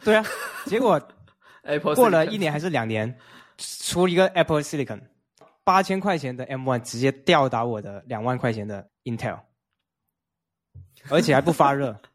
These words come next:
Speaker 2: <laughs>
Speaker 1: 续航比我多出不知道多少倍，那这就
Speaker 2: <laughs> 所以这个东西有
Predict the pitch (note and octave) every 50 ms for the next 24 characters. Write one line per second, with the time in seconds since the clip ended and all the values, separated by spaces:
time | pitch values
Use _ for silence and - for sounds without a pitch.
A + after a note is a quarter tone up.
0 | _ - - _ _ - - - - - - - - - E3 D3+ C#3 C#3 C3 C3+
1 | C#3 B2+ A#2 A2+ - C#3+ C#3+ C#3 - C#3+ C3+ C3+ - C#3+ C#3 C3+ B2+ C3+ B2 G#2+
2 | G2+ - A2 G2+ G2+ _ _ _ _ _ _ _ _ _ _ _ _ - D3+ D3
3 | C3 - D3+ C3+ C#3+ C3+ B2+ A#2+ A#2+ - - F#3+ A3 A3+ C4 - F#3+ D3+ D#3+ F#3
4 | F3+ F3 F3+ - - G3 G3 F3+ C#3+